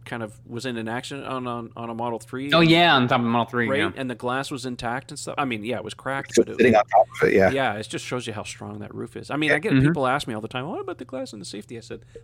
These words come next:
Speaker 1: "Let me tell you about Tesla's glass, my friend."
Speaker 3: Yeah.
Speaker 1: So, yeah, it's not really an issue. So,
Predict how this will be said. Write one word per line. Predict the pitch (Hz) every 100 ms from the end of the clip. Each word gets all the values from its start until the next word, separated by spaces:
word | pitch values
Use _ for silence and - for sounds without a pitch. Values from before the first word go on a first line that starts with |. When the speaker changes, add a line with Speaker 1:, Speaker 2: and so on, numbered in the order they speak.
| -
Speaker 1:
"Let | 294
me |
tell | 320 277
you |
about | 220 170 -
Tesla's | 156 - 107
glass, | 139 127 - -
my | -
friend." | - 60 60
Speaker 3:
Yeah. | - - - - -
Speaker 1:
So, | -
yeah, | 104 95
it's | 92
not | 101 -
really | 92 85
an | 90
issue. | 101 -
So, | - -